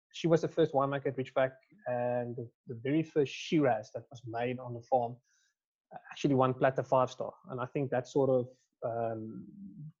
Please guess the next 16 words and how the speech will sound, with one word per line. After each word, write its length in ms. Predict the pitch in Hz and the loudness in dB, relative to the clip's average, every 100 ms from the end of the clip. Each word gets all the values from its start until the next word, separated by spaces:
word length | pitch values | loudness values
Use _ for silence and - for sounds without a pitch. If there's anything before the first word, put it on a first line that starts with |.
| - | 0
kicked, 320 | 160 - - - - - 135 | 0 0 -16 -20 -20 -12 -12
uh, 60 | - _ 131 | -12 _ -6
the, 80 | |
the 100 | 120 | 0
whole 560 | 120 135 143 135 131 123 - - - 127 139 _ 135 127 | 4 8 8 8 4 0 -10 -20 -18 -18 -18 _ -14 -6
winemaking 800 | 131 127 143 135 123 135 127 123 | 0 2 4 2 -2 -4 -6 -6
thing 240 | 127 123 - | -6 -8 -6
in, 200 | 127 127 143 | -6 -6 -6
in, 240 | 131 127 - | -6 -6 -10
in, 160 | 131 135 | -16 -12
into 160 | 135 127 | -10 -8
gear 220 | 117 139 | -2 -2
in 100 | 120 | -2
Reachback, 300 | 120 - 117 | -4 -4 -4
because 300 | 123 131 123 - _ _ _ _ _ - 117 | -2 -2 -2 -4 _ _ _ _ _ -12 2
that 300 | 139 156 | 4 4